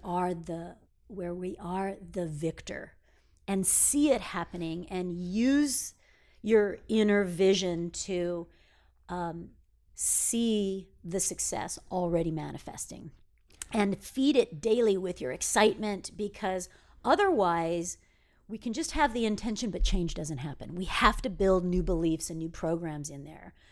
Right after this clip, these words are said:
And it's gonna take some time because the old ones might have been in there for decades. We're gonna have to every day be feeding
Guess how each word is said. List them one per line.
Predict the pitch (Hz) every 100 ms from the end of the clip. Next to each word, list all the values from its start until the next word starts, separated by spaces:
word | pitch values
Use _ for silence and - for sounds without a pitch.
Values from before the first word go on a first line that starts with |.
| - -
And | 226 220 233 -
it's | 254 -
gonna | 302 311
take | - 294
some | - 277
time | - 392 381 190
because | 190 214
the | 214
old | 240 269
ones | 262
might | 226 240
have | 240 208
been | 226
in | 294
there | 254
for | 202 196
decades. | 151 208 262 - - - 185 - _ _ _ -
We're | 220 269
gonna | 247
have | 220 196 -
to | - - - _ -
every | 214 233 240 269 269
day | 196 208 190 185
be | 160 180
feeding | - - - 214 220 196 165 160 156